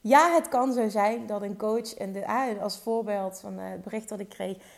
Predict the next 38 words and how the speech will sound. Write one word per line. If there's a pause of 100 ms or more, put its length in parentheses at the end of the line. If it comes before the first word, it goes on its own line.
Het
kan
zo
zijn (380)
dat
een
coach
inderdaad
niet
levert
wat
hij,
ik
weet
dat
dat
ook
gebeurt
in
coachland. (100)
I
know, (100)
dat
hij
niet
levert
wat
beloofd
is. (100)
I
know. (2750)
Oké, (400)
dan
is
dat
wat
het
is.